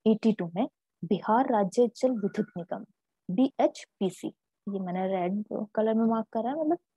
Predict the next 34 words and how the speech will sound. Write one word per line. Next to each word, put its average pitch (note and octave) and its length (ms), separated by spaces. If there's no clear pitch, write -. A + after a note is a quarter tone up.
ये G#3 120
important F#3 520
है, E4 100
बीएचपीसी C#4 580
के C#4+ 100
फुल C4+ 160
form C4 220
में F4 80
बिहार A3+ 440
state F3 440
हाइड्रो F#3 400
इलेक्ट्रिक G#3+ 420
power F#3 280
corporation - 640
की B3+ 80
स्थापना A#3 420
की A#3 180
गई A#3+ 200
है D4 140
ताकि G3+ 420
यहाँ G3+ 160
पे G3+ 120
जल F#3+ 160
विद्युत F#3+ 320
का G3 80
जो F#3+ 120
उत्पादन F3 460
है F3 80
वो F3+ 160
बढ़ E3+ 240
सके। C#4+ 460
और - 280
इसमें B3+ 200
जो C4+ 80